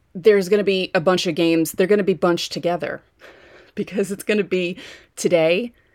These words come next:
Saturday, Sunday, Monday, if it gets to a fifth game, because the rainout did that. And the schedule was kind of weird to begin with, where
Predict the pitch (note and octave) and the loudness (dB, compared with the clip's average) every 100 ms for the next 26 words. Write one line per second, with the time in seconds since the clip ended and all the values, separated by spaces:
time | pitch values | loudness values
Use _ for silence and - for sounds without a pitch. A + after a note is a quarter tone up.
0 | _ _ - - F3 F3 E3+ D#3+ E3 E3 | _ _ -6 0 2 4 2 2 0 -4
1 | _ _ - G3+ F3 E3 D#3 C#3 D3 - | _ _ -4 -2 2 2 4 2 0 -6
2 | _ _ D3+ D#3 D#3 D3 - - - _ | _ _ -2 0 0 -2 -4 -12 -16 _
3 | F3 E3+ C3+ D#3+ D3+ - E3 C#3+ - B2 | -4 -4 0 0 0 -2 0 0 0 -4
4 | - - - D3+ - _ _ _ _ _ | -4 -8 -8 -12 -14 _ _ _ _ _
5 | _ _ _ _ _ _ _ - - D#3 | _ _ _ _ _ _ _ -8 -4 -4
6 | - D3 C#3 C3+ - - - - G#2 - | -2 -2 -2 -4 -6 -8 -10 -10 -12 -12
7 | - D#3 D3 - D#3 D3+ C#3+ C#3+ - E3+ | -4 -2 -2 -2 -2 2 0 -2 -6 -4
8 | C#3+ C#3 D3 C#3+ D3 C#3+ D3 C#3+ C#3+ D3 | -4 -2 -2 -2 -4 -8 -4 -2 -2 -4
9 | - _ _ _ _ _ _ - E3 D#3 | -8 _ _ _ _ _ _ -4 0 2
10 | D3 D3 | 2 0